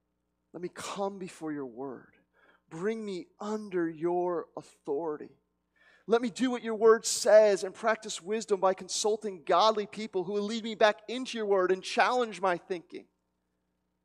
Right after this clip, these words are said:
Friends, who owns your life? What is your authority? As you go into this week, there are gonna be all kinds of people who wanna be your authority in your life.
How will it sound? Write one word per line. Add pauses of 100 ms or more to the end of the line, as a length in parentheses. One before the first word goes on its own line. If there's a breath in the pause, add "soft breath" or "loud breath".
(760)
Friends,
who
owns
your
life? (1300 soft breath)
What
is
your
authority? (1600)
As
you
go
into
this
week, (800)
there
are
gonna
be
all
kinds
of
people
who
wanna
be
your
authority
in
your
life.